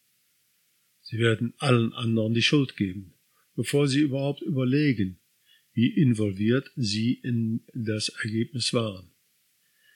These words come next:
Diese Menschen zeigen immer mit dem Zeigefinger auf andere Menschen. Bedenke,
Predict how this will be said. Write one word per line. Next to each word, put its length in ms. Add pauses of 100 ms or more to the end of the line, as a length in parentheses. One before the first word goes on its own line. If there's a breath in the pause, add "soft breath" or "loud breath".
(160)
Diese 220
Menschen 400
zeigen 400
immer 280
mit 200
dem 100
Zeigefinger 840
auf 200
andere 340
Menschen. 480 (880)
Bedenke, 600